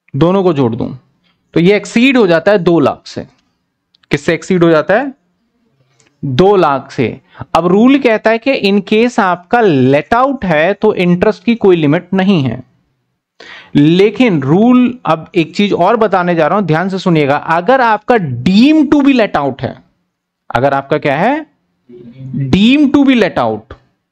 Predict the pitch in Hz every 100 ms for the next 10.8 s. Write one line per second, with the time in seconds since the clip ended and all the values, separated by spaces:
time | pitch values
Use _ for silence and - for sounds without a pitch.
0 | _ 131 135 190 226 226 190 185 208 226
1 | 285 233 180 - - 277 285 285 233 220
2 | 240 226 269 254 247 220 175 151 185 202
3 | 196 208 202 226 269 262 - - - 226
4 | - 214 196 220 262 247 269 254 262 226
5 | 220 240 214 214 208 143 120 101 - -
6 | _ _ - - - 180 196 202 226 285
7 | 277 226 202 180 170 180 214 190 151 170
8 | - - 233 240 208 175 208 190 120 127
9 | 180 233 208 185 180 190 160 151 190 214
10 | 185 202 247 214 147 165 170 202